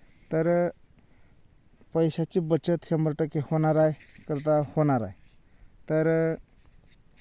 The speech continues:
जवळपास मागच्या व्हिडिओमध्ये आपण सविस्तर माहिती सांगितलेली आहे. कपाचं कशा पद्धतीनं साठ सत्तर रुपयाला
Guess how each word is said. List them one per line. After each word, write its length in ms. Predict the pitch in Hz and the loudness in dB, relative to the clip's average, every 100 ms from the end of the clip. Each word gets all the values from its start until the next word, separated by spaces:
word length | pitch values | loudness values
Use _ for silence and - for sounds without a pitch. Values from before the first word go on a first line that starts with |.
| - 147 | -8 0
जवळपास 440 | 156 156 160 - 151 | 0 2 0 -2 -4
मागच्या 400 | 151 147 - 165 | -4 -4 0 4
व्हिडिओमध्ये 480 | 165 165 165 156 | 4 2 0 2
आपण 180 | 160 165 | 0 0
सविस्तर 560 | 156 - 170 170 - 180 | -4 0 2 2 0 0
माहिती 300 | 165 156 147 | 2 0 -2
सांगितलेली 580 | - 143 131 127 123 113 | -2 0 0 -2 -2 -2
आहे. 100 | 92 - - - - - | -6 -18 -20 -20 -20 -6
कपाचं 400 | 151 156 147 151 | -2 0 -2 -2
कशा 260 | 151 139 139 147 | -4 -4 -4 -2
पद्धतीनं 640 | 135 139 139 143 147 147 - - - - - - | -2 -2 -2 -2 -2 -4 -6 -16 -20 -20 -20 -20
साठ 320 | - 156 143 - | -6 0 0 0
सत्तर 300 | 143 - 143 | -8 -4 -4
रुपयाला 340 | 143 143 | 0 0